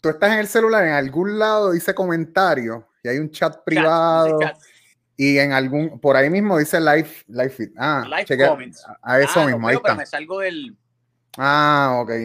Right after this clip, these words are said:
Speaker 1: ok, ok.
Speaker 2: No importa, no importa, lo veo aquí, aquí, a Maribel, Eduardo,
Speaker 1: Yes.
Speaker 2: Gilbert.
Speaker 1: Estamos ahí,
Speaker 2: Isma.
Speaker 1: estamos ahí.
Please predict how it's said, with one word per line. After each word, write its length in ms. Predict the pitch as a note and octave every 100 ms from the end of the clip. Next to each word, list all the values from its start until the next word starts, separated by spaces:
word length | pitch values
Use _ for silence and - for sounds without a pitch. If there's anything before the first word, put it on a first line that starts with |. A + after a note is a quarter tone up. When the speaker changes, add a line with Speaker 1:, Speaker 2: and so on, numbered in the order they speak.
| A2
Speaker 1:
ok, 100 | G2+ G#2
ok. 80 | G2+ G2+ D#3+
Speaker 2:
No 80 |
importa, 300 | F#3 F#3+ E3
no 40 | E3+
importa, 240 | D#3+ D#3 D#3
lo 40 |
veo 80 | D3
aquí, 240 | C3 E3
aquí, 320 | F#3 D3+ F3+ F#3+
a 120 | D#3
Maribel, 420 | D3 D3 C#3+ E3+
Eduardo, 680 | E3+ C#3+ E3+ F#3 F3+ F3+ F3 _ _ _ _ _
Speaker 1:
Yes. 340 | C3 E3+ D#3+
Speaker 2:
Gilbert. 280 | E3 E3 - _ _ _ _ _ _ _ _ _ _
Speaker 1:
Estamos 340 | _ A2+ B2 C#3+
ahí, 180 | C#3 G#2+
Speaker 2:
Isma. 180 | G2+
Speaker 1:
estamos 180 | A#2 C3
ahí. 160 | B2